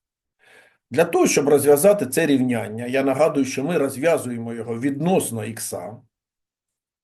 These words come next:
Нам необхідно обидві частини поділити ось на цей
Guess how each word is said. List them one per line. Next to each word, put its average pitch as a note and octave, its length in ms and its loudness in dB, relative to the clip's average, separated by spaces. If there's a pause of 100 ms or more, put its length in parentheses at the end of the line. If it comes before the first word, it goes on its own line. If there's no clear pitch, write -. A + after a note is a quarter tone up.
(580)
Нам D3 300 2
необхідно B2+ 880 -2
обидві B2 420 0
частини D3 580 -4
поділити B2 640 -6
ось A2+ 280 -8
на G#2 200 -6
цей C3+ 460 -4